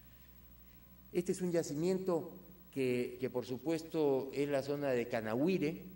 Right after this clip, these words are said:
lo que mencionábamos, que, que está ubicado en, eh, en esta zona de Canahuire. Sin embargo, tenemos la zona de Pachacútec y tenemos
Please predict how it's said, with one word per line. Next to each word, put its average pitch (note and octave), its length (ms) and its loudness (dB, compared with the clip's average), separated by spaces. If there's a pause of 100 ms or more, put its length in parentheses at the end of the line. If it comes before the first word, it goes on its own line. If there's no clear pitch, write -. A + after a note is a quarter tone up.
(120)
lo G#2 140 -8
que G#2+ 160 -6
mencionábamos, C#3 840 -2 (360)
que, A2 640 0 (360)
que A#2+ 100 -2
está B2+ 920 2
ubicado C3 760 6 (240)
en, A#2 300 2
eh, G#2+ 340 4 (100)
en A2 180 0
esta C3+ 240 2
zona C#3 280 2
de A#2+ 80 2
Canahuire. B2+ 580 4 (300)
Sin D3+ 180 2
embargo, E3 460 6
tenemos D3+ 540 2 (260)
la A#2 120 2
zona C#3 560 2 (160)
de A#2 120 2
Pachacútec D#3 920 0
y B2 80 -2
tenemos B2+ 440 0